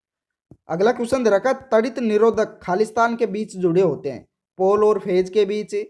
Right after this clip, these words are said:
भूमि और फेज के बीच, फेज और फेज के बीच या भूमि और पोल के बीच? तो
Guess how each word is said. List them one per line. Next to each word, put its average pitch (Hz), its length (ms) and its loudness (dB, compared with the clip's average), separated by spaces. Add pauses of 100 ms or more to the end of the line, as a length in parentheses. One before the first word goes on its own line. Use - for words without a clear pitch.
(280)
भूमि 175 320 -4
और 208 180 2
फेज 175 320 -4
के 196 160 -2
बीच, 202 340 -8
फेज 190 340 -2
और 196 140 0
फेज 170 280 -6
के 196 140 -2
बीच 190 260 -6
या 202 100 -2
भूमि 175 340 -4
और 185 260 -2
पोल 160 180 -2
के 151 180 -10
बीच? 110 260 -16 (340)
तो 196 100 0